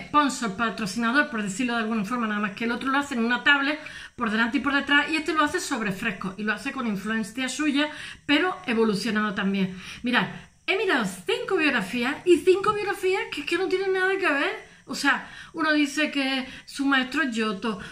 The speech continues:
otro dice que su maestro es Duccio Buonasegna, otro dice que su maestro es Soto, que se casa, o-, otra persona que tendría que mirar ahora porque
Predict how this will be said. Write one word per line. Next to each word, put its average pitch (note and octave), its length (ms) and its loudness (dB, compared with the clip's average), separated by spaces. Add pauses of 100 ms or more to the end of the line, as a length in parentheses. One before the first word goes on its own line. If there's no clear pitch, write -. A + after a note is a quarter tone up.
(100)
otro C4 200 -4
dice B3+ 260 0
que B3+ 40 -2
su C4+ 140 -4
maestro A#3+ 460 0
es A#3+ 80 0
Duccio B3 260 -2
Buonasegna, A3 800 -2 (240)
otro C4+ 180 -4
dice D#4+ 240 -2
que D4 80 -4
su D4 100 0
maestro C#4 360 2
es - 60 -4
Soto, C4+ 300 -4
que A3+ 80 -4
se - 120 -6
casa, - 420 -6
o-, - 140 -12 (220)
otra C#4+ 220 0
persona D4+ 400 -2
que - 120 -4
tendría G3 340 0
que C4 80 0
mirar A#3+ 240 2
ahora C4+ 220 0
porque G#3 640 -6